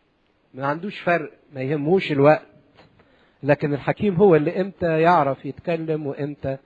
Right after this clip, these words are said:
يعرف يسكت. "الكثير الكلام يمقت." كثير الكلام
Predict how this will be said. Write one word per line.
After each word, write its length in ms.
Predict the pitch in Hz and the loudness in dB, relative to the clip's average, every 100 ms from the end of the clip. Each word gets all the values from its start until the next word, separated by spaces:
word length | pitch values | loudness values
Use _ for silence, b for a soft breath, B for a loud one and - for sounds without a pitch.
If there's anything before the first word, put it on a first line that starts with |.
| b b | b b
يعرف 380 | 139 127 113 - | -4 -2 -4 -8
يسكت. 320 | 117 - 117 - _ - _ _ _ _ _ _ _ _ _ _ _ _ _ _ _ _ _ _ _ _ _ _ _ _ b b b b b b 151 | -12 -12 -20 -20 _ -20 _ _ _ _ _ _ _ _ _ _ _ _ _ _ _ _ _ _ _ _ _ _ _ _ b b b b b b 0
"الكثير 680 | 165 - 165 - 240 190 | 0 2 2 2 0 0
الكلام 640 | 160 - 156 165 165 160 147 | 0 0 0 2 2 0 0
يمقت." 600 | 160 156 139 135 - 123 117 117 _ _ _ _ _ _ _ _ _ _ _ - | -2 -2 -12 -14 -12 -14 -14 -18 _ _ _ _ _ _ _ _ _ _ _ -12
كثير 380 | 147 220 180 | -6 -2 -2
الكلام 680 | 160 170 160 170 165 151 143 | -2 -4 0 0 -2 -6 -10